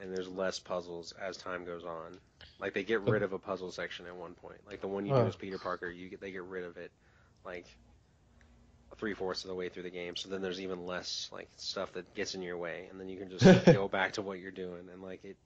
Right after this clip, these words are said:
Speaker 1: like I said, it, like, it gets better and better. It's just, like, there's going to be parts of this game you will not like, and I'm a hundred percent sure of it. <laughs>
Speaker 2: Well. Yeah, no, I mean, I understand that. It kinda, <laughs> it kinda makes sense.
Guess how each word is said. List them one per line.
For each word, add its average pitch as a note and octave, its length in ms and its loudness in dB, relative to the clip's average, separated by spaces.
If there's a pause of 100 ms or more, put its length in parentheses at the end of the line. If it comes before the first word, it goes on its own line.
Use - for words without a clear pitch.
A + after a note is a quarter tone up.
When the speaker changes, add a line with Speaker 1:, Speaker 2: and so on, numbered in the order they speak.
(120)
Speaker 1:
like C3+ 160 2
I D3 40 4
said, C#3 220 0
it, G#2 100 -2
like, A2+ 160 -4
it A#2 100 -8
gets C3+ 200 -8
better A#2+ 300 -2
and G2+ 120 0
better. F#2+ 320 -8 (640)
It's G#2+ 160 -6
just, G#2 220 -4
like, F#2+ 220 -2 (720)
there's G2+ 160 0
going A2+ 200 6
to A2 60 2
be G2+ 100 0
parts G2 280 2
of F#2 60 -10
this F2+ 100 -10
game F2+ 220 -6
you F#2+ 120 -10
will F#2 120 -8
not F2 260 -8
like, F2+ 220 -16
and F#2+ 80 -12
I'm F#2 180 -8
a F2 40 -6
hundred F#2 200 -12
percent - 240 -14
sure - 140 -12
of - 180 -16
it. - 100 -20
<laughs> B2 100 -12 (1400)
Speaker 2:
Well. C#3+ 560 12 (1900)
Yeah, C#3+ 340 12
no, D3 180 12
I D#3 40 12
mean, E3 160 12
I D3+ 240 12
understand C3 400 12
that. B2 220 12
It B2 80 6
kinda, C#3 220 10
<laughs> F3+ 340 12
it C#3+ 80 8
kinda C#3 180 12
makes B2 160 10
sense. B2+ 160 2